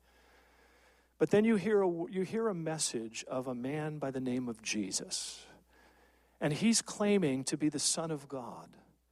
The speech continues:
And, and this reputation is going throughout your community about this so-called Jesus, and he's, and he's performing miracles. God is, is working miraculous things through him.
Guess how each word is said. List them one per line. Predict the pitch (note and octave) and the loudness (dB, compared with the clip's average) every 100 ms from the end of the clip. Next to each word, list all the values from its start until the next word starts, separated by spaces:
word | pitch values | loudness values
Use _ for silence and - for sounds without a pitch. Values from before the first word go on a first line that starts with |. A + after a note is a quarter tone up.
| _ _ _ _ - | _ _ _ _ 0
And, | E3+ | 2
and | G3+ F3 | 4 4
this | F3 E3+ - | 4 2 4
reputation | F3+ G#3 E3 - F#3 F#3 - B2+ | 4 6 2 4 6 6 4 2
is | B2 | 0
going | - E3+ E3 D3 D3+ | 4 6 6 4 0
throughout | - D#3+ E3 D#3 - | 2 6 8 6 4
your | D#3 | 0
community | - C#3+ D#3 E3+ C3+ B2+ | 0 -4 0 2 4 4
about | B2 C#3+ - | 6 4 6
this | D3 | 2
so-called | - E3+ E3 - E3 C3 | 4 6 6 6 4 4
Jesus, | B2+ D3 D3 B2+ - | 4 4 4 4 0
and | C#3 C#3 | -2 2
he's, | D3 C3+ - - - | 2 2 -2 -14 -6
and | D3+ | 2
he's | D#3+ - | 2 2
performing | D#3+ - G#3 F#3+ D3+ C3 | 0 0 0 0 -2 -4
miracles. | F3 G3+ A2 - G2 | -4 -4 -6 -8 -8
God | - E3 F#3 F3 | -4 0 2 0
is, | C3 E3 | 0 -2
is | C#3+ B2 | -4 -2
working | C#3 E3+ - C3 A#2+ - - | 0 0 0 -6 -6 -14 -2
miraculous | C3 C#3+ F3 - D#3+ B2+ G#2+ - | 2 4 2 2 2 2 0 -2
things | - F3+ A2+ G2+ | 0 -2 -2 -4
through | - A#2+ G2 | -4 -6 -10
him. | - G2 | -10 -12